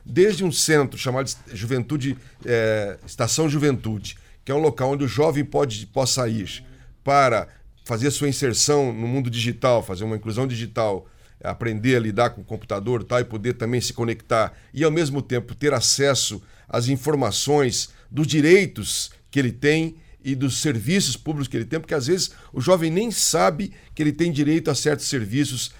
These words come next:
a cursos de qualificação e assim por diante. Bom, nessa Estação Juventude o jovem tem essa informação.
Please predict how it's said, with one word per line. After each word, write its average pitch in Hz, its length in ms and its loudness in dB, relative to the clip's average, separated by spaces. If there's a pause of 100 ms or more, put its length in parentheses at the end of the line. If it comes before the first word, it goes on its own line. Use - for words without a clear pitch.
a 123 120 -2
cursos 127 360 -2
de 113 80 -4
qualificação 120 760 -4 (240)
e 127 80 -4
assim 127 180 -2
por 123 160 -4
diante. 95 380 -6 (120)
Bom, 120 280 0 (200)
nessa 180 460 4
Estação 139 420 0
Juventude 135 640 -2
o 160 60 -4
jovem 135 360 -2 (280)
tem 170 340 2
essa 151 240 0
informação. 127 560 -4